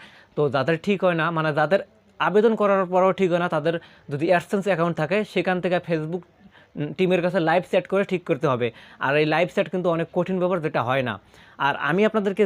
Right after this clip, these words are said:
যে বিষয়গুলো দেখিয়ে দিলাম, আপনারা এভাবে যদি ঠিক করেন, আহ, রিপোর্ট করেন, আপনাদের ঠিক হবে ইনশাল্লাহ। এবার যদি আমি আমার, আহ, হোম, হোম সেকশনে আসি, আসার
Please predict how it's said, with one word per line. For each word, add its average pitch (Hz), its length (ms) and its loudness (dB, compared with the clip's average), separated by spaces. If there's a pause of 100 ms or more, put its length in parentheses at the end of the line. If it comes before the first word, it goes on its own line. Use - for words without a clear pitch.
যে 185 60 4 (120)
বিষয়গুলো 180 400 2
দেখিয়ে 160 240 2
দিলাম, 185 240 0
আপনারা 156 220 -4 (120)
এভাবে 185 280 4
যদি 175 120 4 (100)
ঠিক 180 180 -2
করেন, 214 200 2
আহ, - 460 -6
রিপোর্ট 180 240 2
করেন, 220 200 2
আপনাদের 156 240 -2 (100)
ঠিক 208 220 0
হবে 196 120 2 (100)
ইনশাল্লাহ। 127 380 0 (420)
এবার 214 220 4
যদি 220 200 4
আমি 175 180 2
আমার, 190 140 4
আহ, 175 60 4 (1120)
হোম, 160 120 0 (120)
হোম 165 200 2
সেকশনে 180 340 0 (100)
আসি, 139 160 -2 (520)
আসার 160 180 0